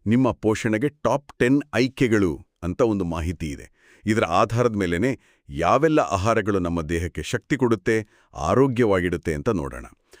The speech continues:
ಆ, ಕೇವಲ ಪಟ್ಟಿ ಮಾಡೋದಲ್ಲ, ಯಾಕೆ ಮುಖ್ಯ ಅನ್ನೋದನ್ನ ಸ್ವಲ್ಪ ಆಳವಾಗಿ ತಿಳಿಯೋಣ ಅಲ್ವಾ?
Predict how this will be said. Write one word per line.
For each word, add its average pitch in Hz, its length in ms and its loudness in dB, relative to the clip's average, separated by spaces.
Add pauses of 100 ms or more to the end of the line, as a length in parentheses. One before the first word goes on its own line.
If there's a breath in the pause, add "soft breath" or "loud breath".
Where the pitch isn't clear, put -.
(140)
ಆ, 65 200 -10 (100)
ಕೇವಲ 110 320 2
ಪಟ್ಟಿ - 340 0
ಮಾಡೋದಲ್ಲ, 135 440 4 (400 soft breath)
ಯಾಕೆ 101 420 0
ಮುಖ್ಯ 139 360 0
ಅನ್ನೋದನ್ನ 107 420 0
ಸ್ವಲ್ಪ 95 280 -4
ಆಳವಾಗಿ 101 600 4
ತಿಳಿಯೋಣ 82 360 -2
ಅಲ್ವಾ? 101 280 0